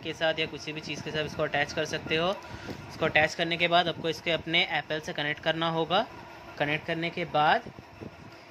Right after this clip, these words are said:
ये देखिए कैसे connect करना है। पहले आपको आपका Bluetooth on करना है।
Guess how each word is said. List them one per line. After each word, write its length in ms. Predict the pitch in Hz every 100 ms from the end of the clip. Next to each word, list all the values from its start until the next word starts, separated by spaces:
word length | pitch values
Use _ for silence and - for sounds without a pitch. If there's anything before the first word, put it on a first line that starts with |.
| -
ये 40 | 147
देखिए 220 | 151 156
कैसे 240 | 156 160
connect 300 | 151 143 135
करना 240 | 139 131 131
है। 120 | 123 - - - -
पहले 220 | 151 156 175
आपको 260 | 175 -
आपका 200 | 180 196
Bluetooth 340 | 170 160 180 170
on 160 | 170
करना 300 | 170 165 165 165
है। 200 | 165